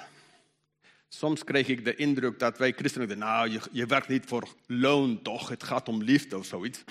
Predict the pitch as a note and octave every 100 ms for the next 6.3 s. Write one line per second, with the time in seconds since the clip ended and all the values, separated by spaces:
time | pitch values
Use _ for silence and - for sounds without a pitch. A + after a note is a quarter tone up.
0 | - - B2 _ _ - - - - C3+
1 | - A#2+ C#3+ C3 - - - C#3+ C3+ B2
2 | B2 - D#3 D3+ G#2 - F2 F#2+ - F#2+
3 | C3 A2+ A#2 A2+ A2+ A#2 G#2 G#2+ - -
4 | - - - - A#2 - - - - _
5 | _ _ D3 F#3+ G3 A3+ A3 F3+ C#3+ E3+
6 | G#3 A#2 F2